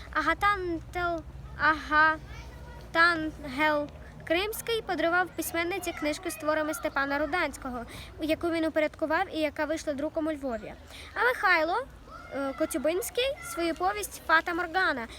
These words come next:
підписавши високоповажному К-, Ларису Косачеву з новим тисяча дев'ятсот п'ятим роком, вітає сердечно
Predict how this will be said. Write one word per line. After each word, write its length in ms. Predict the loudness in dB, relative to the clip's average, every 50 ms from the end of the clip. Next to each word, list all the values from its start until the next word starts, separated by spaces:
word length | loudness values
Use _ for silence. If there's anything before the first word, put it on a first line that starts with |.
| -10 -4
підписавши 680 | -4 -4 -2 -2 -2 0 2 2 2 0 0 0 0 2
високоповажному 1040 | 2 0 0 0 -2 -2 -2 -2 0 2 4 4 4 2 0 -2 -4 -2 -2 -4 -6 -8 -8 -12 -18 -14 -8 -4
К-, 100 | -4 0
Ларису 520 | 2 4 4 4 4 2 2 0 -2 -2
Косачеву 640 | 0 2 2 2 2 0 -4 -4 -4 -4 -2 -2 -2
з 60 | -2
новим 280 | -2 -2 0 0 -2 -2
тисяча 300 | -4 -4 -4 -4 -2 -2
дев'ятсот 380 | 0 -2 -2 -2 -2 -4 -2 -2
п'ятим 320 | -2 -2 0 -2 -2 -2
роком, 340 | -2 -2 -2 -2 -4 -6 -4
вітає 320 | -4 -2 0 0 0 -2
сердечно 580 | -4 -6 -8 -4 -4 -4 -4 -4 -4 -4 -4